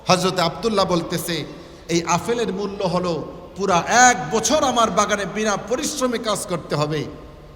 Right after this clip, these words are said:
যুবক রাজি হয়ে গেল। এক বছর অতিবাহিত হওয়ার পর বলল, "আমার একটা মেয়ে আছে, যেই মেয়েটা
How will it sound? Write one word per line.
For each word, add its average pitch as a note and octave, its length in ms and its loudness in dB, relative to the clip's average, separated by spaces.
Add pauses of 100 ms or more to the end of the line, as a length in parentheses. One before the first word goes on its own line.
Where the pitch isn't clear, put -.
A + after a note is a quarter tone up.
(480)
যুবক F#3+ 380 2
রাজি E3+ 280 2
হয়ে E3 240 0
গেল। C3+ 220 0 (960)
এক F#3 240 4
বছর G3 280 2
অতিবাহিত G#3 480 2
হওয়ার E3+ 280 0
পর D#3 300 0 (600)
বলল, F3+ 440 4
"আমার G3+ 240 4
একটা - 260 0
মেয়ে F#3 280 0
আছে, F3+ 360 0 (720)
যেই B3+ 220 4
মেয়েটা B3+ 440 6